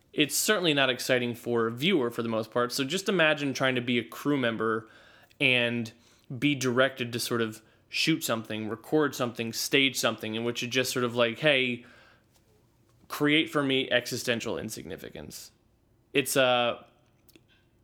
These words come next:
it might be admirable on a craftsman level, but it's certainly not exciting, and it's certainly not, um, the kind of stuff that, uh, makes me feel alive when I watch my movies. But if it's something you enjoy,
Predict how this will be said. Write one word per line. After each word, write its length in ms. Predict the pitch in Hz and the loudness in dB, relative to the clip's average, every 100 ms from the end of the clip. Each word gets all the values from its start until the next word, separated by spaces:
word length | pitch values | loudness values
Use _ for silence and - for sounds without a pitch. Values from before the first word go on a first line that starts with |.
| _ _ _ _ | _ _ _ _
it 120 | 147 | 2
might 180 | 143 131 | 2 2
be 180 | 123 - | 0 4
admirable 520 | 123 156 175 202 214 | 4 4 0 0 2
on 200 | 120 131 | 2 2
a 80 | 127 | 0
craftsman 600 | - 131 131 - 175 175 | 0 2 2 2 0 2
level, 440 | 175 190 214 233 _ _ _ _ _ _ | 0 -2 -6 -10 _ _ _ _ _ _
but 120 | 131 | 0
it's 120 | 127 | 0
certainly 340 | - 170 151 143 | 2 2 2 4
not 200 | 127 123 | 4 2
exciting, 460 | - 120 113 117 | 0 0 2 0
and 80 | 113 | -2
it's 120 | 101 | -2
certainly 280 | - 123 120 | 0 0 0
not, 320 | 117 110 - - - - | 2 0 -2 -14 -20 -2
um, 280 | 127 120 120 | 0 2 0
the 80 | |
kind 280 | 120 131 117 | -2 0 0
of 80 | 113 | -2
stuff 300 | - 117 - | 0 -2 0
that, 320 | 107 92 - | -2 -2 -2
uh, 200 | 101 98 | -4 -2
makes 380 | 107 131 131 - | 0 0 0 -2
me 140 | 131 120 | -2 -4
feel 360 | - 127 120 | -2 0 0
alive 640 | 113 117 113 110 110 113 | 0 -2 0 0 0 -2
when 120 | 117 110 | -4 -4
I 100 | 107 | -2
watch 340 | 110 104 - | -2 -4 -4
my 160 | 110 107 | -6 -4
movies. 400 | 107 101 95 - | -4 -4 -6 -4
But 180 | 110 | -2
if 160 | 113 110 | -2 -2
it's 240 | 117 - - - - | -6 -6 -10 -20 -10
something 360 | - 147 139 131 | 0 2 2 2
you 180 | 143 | 2
enjoy, 640 | 139 131 147 147 143 139 | 2 2 4 6 4 2